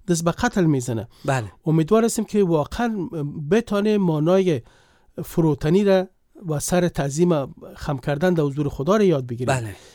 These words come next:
Speaker 1: این نیست که ما صرف ظاهراً سر خود خم بکنیم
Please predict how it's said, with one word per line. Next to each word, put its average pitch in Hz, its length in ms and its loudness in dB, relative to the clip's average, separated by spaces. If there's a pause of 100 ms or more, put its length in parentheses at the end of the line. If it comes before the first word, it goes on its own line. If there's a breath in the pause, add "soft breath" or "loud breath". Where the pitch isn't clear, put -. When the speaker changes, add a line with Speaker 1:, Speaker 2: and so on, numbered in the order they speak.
(120 loud breath)
Speaker 1:
این 214 180 4
نیست 254 200 4
که 196 80 -4
ما 202 180 4
صرف 196 320 -2
ظاهراً 160 520 2 (140)
سر 190 260 0
خود 170 200 -2
خم 196 240 0
بکنیم 185 380 0